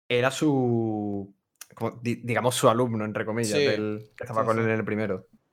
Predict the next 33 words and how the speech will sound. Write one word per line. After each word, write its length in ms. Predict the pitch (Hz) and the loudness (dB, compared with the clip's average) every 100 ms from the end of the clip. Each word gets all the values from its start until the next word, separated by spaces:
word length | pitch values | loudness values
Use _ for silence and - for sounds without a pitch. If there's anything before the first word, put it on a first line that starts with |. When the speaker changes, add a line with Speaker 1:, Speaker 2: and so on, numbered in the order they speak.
| _ _ _ _ | _ _ _ _
Speaker 2:
Pero 120 | 120 | -6
es 80 | 131 | -4
extraño 400 | 139 165 180 160 | -4 -2 -2 -2
porque 200 | 131 127 | -4 -6
pasó 320 | 131 117 - | -8 -8 -2
ahí 140 | 147 165 | 0 0
a 80 | 160 | -2
supervisar 640 | 160 156 151 139 165 175 | -4 -6 -6 -6 -4 -2
y 60 | |
ahora 280 | 151 160 - | -2 -2 -4
está 220 | - 135 147 | -10 -8 -6
supervisando 560 | 160 160 156 156 160 | -4 -4 -4 -6 -4
uno 140 | 160 151 | -4 -4
nuevo 320 | 170 180 196 | -4 -4 -4
y 80 | 127 | -8
entonces 240 | 120 135 | -8 -8
quiere 160 | 160 160 | -4 -4
volver 240 | 151 139 | 0 0
a 60 | 131 | 0
dirigir. 500 | 127 120 196 147 - | -2 -4 -4 -4 -6
¿Pero 120 | 113 107 | -12 -10
por 140 | 107 | -10
qué 100 | 117 | -8
no 80 | 127 | -8
vuelve 200 | 135 131 | -4 -4
a 20 | |
dirigir 340 | 127 120 139 131 | -6 -6 -8 -2
en 60 | |
Speaker 1:
No, 60 | 139 | 0
Speaker 2:
su 40 | |
Speaker 1:
pero 140 | 143 131 | 2 2
Speaker 2:
compañía? 380 | 131 113 165 | 0 -4 -2
Speaker 1:
pa-, 120 | 120 | 0